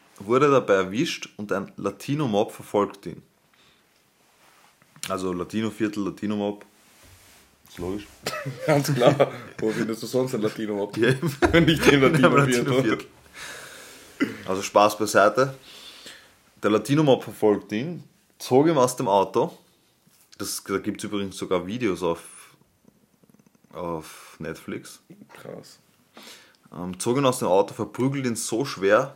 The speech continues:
Speaker 1: dass die Polizei einschreiten musste, damit er überlebt. Die wussten aber noch nicht, dass das jetzt Richard Ramirez ist.
Speaker 2: Was? Und warum haben die dann so kau-, also weil das Auto stehen
Speaker 1: Mhm,
Speaker 2: wollte?
Speaker 1: mhm.
Speaker 2: Ach du Scheiße.
Speaker 1: Er wollte halt das Auto dort stehlen und das ist halt so eine enge Community, weißt du, und die,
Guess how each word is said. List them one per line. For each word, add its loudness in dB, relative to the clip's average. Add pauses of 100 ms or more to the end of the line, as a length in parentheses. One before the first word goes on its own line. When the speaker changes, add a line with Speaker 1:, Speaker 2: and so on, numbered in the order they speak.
(1120)
Speaker 1:
dass -8
die -10
Polizei -2
einschreiten -4
musste, -6 (340)
damit -10
er 2
überlebt. -6
Die -4
wussten -2
aber 4
noch -4
nicht, -6
dass -10
das -16
jetzt -14
Richard -6
Ramirez -6
ist. -2
Speaker 2:
Was? -2
Und -14
warum -6
haben -10
die -14
dann -10
so -14
kau-, -10
also -8
weil 0
das -4
Auto 2
stehen -2
Speaker 1:
Mhm, 0
Speaker 2:
wollte? 0
Speaker 1:
mhm. -8
Speaker 2:
Ach -14
du -16
Scheiße. -12
Speaker 1:
Er -4
wollte 4
halt 0
das 0
Auto 4
dort 0
stehlen -4
und -12
das -8
ist -10
halt 0
so -8
eine -2
enge -4
Community, -6
weißt -8
du, -4
und -10
die, -20